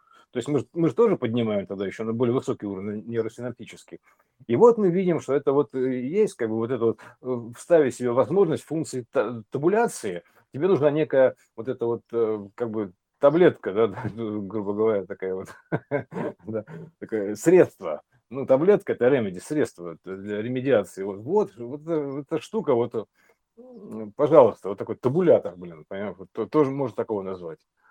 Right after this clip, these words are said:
Вот, чтобы вот так, э, клавишу такую обрести, вот, то есть возможность переключения между вот мирами, грубо говоря. То есть, э, с-, с-, ну, и она же с-, связь, поэтому вот с верхнего регистра с нижним регистром,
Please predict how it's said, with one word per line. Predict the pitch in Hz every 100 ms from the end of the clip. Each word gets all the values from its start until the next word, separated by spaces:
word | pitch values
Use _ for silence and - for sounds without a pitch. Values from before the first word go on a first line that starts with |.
| _ _ _
Вот, | 85 - -
чтобы | - 117 110 107
вот | 107 107
так, | 107 -
э, | 135 113 _
клавишу | 196 190 123 113 95
такую | - 101
обрести, | 104 135 123 107 87
вот, | 92
то | 95
есть | 85 110
возможность | 127 147 127 -
переключения | 123 147 175 160 117 87 78 - _ _ _
между | 120 107 104
вот | 101 98
мирами, | 104 107 143 120 90 71 - _ _ _
грубо | - 104 95
говоря. | 98 98 80 - _
То | 87
есть, | 87 - - 90
э, | 85 85 87
с-, | - _ _
с-, | _ _ 170
ну, | 196
и | 147
она | 143 180
же | 131 120
с-, | -
связь, | - 120 120 92 -
поэтому | 98 92 92 92
вот | 95 - _
с | -
верхнего | - 110 156 113 113
регистра | 107 110 - 104
с | 113
нижним | 101 92 92
регистром, | 85 85 - 78